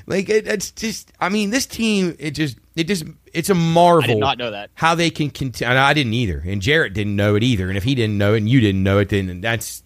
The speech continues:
Speaker 1: saying something. But
Speaker 2: That's
Speaker 1: yeah, it, it's just not, it's not good. I mean, you can try to get excited, but I just, I see there, there's too many guys that they think are, are good or that the, the organization has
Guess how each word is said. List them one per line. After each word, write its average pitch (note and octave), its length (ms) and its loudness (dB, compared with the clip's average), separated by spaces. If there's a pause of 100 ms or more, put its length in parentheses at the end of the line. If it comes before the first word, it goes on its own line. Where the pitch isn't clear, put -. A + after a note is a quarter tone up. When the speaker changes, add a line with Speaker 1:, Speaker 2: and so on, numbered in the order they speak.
Speaker 1:
saying A#2+ 420 -2
something. E2 320 -6 (320)
But - 80 -6
Speaker 2:
That's C3+ 100 -2
Speaker 1:
yeah, B2+ 220 4
it, B2 220 -2
it's C#3 220 -4
just F3 280 0
not, A#2 360 2
it's C#3 200 -4
not F3 300 2
good. F#2+ 260 -2
I B2 140 0
mean, D#3+ 180 -2
you G#3 140 2
can A#2 180 -6
try A#2 240 2
to G#2+ 60 0
get G2+ 140 -2
excited, A2 400 0
but G2+ 160 -4 (400)
I E3+ 140 2
just, G#3+ 240 0
I G3+ 220 2
see D3 240 2
there, B2 180 4
there's A2+ 340 -4
too A3+ 200 2
many F3+ 180 2
guys C3+ 340 2
that G#2 120 -4
they C3+ 160 2
think B2+ 280 0
are, G#2+ 220 -4
are G#2+ 80 -2
good A#2 340 4
or G2+ 120 4
that F#2+ 120 -4
the, F#2+ 220 -4
the G#2 100 -6
organization A#2+ 640 0
has A#2+ 400 -2